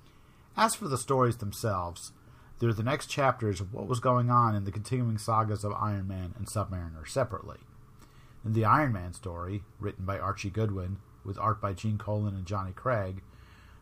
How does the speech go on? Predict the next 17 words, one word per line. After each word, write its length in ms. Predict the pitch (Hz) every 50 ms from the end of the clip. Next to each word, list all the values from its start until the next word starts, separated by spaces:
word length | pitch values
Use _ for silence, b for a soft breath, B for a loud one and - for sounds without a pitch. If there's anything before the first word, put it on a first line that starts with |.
| B -
the 80 | 143
hero 320 | 143 147 180 175 160 143 135
is 140 | 131 120 -
drained 260 | - 127 127 127 123
of 140 | 123 120 -
power 560 | - 113 107 107 107 107 107 107 107 104 107
on 180 | - 110 110 107
board 280 | 101 113 110 113 107
a 20 | 107
gambling 480 | 101 - 110 117 123 117 107 117 107
ship 240 | 92 - - 113 104 -
operated 560 | - - 104 - - 113 110 110 104 104 104 98
by 100 | 107 104
the 140 | 101 101
Magia, 680 | 98 98 98 104 104 120 117 120 107 98 92 82 80 80 - - B B B B B B B B B B B B
just 240 | 127 127 120 -
as 120 | 120 107